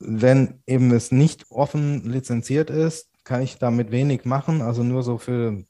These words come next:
für mich, also, äh, im stillen Kämmerlein.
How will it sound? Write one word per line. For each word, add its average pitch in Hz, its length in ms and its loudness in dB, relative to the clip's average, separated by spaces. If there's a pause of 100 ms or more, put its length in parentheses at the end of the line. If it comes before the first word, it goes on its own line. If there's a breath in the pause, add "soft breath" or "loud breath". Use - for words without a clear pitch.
für 120 140 -4
mich, 139 320 2
also, 117 280 0 (640 soft breath)
äh, 107 160 -8
im 117 120 -2
stillen 135 260 4
Kämmerlein. 170 540 6